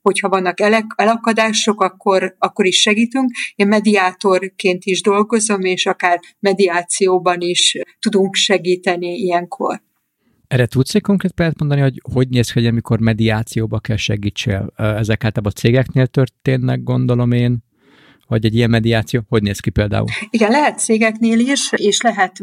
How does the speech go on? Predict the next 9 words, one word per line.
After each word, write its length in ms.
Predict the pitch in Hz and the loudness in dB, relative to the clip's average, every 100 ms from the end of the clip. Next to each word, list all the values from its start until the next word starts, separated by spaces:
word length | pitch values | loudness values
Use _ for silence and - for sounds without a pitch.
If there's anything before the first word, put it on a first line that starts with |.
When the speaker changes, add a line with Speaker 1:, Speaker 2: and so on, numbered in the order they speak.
| 190 202 | -6 -2
Speaker 1:
magánszemélyeknél 1120 | 196 180 175 196 214 190 190 196 196 208 208 | -2 2 2 0 0 0 2 2 0 0 2
is, 400 | 220 285 - - - 202 | 2 2 -2 -2 -2 0
mind 180 | 196 185 | 0 -2
a 80 | 185 | -2
kettőre 720 | - - - 196 185 185 - _ | -2 -2 -2 0 2 2 -2 _
van 340 | 202 180 175 190 | -2 -2 -4 -2
precedens. 680 | 208 202 240 240 254 233 - - - - - | -2 0 0 0 0 -6 -10 -18 -20 -18 -4
Általában 640 | 208 254 262 269 214 196 | 0 0 0 0 0 2
ilyenkor 880 | 202 190 190 - 185 185 190 196 | 2 2 0 -4 -2 0 2 0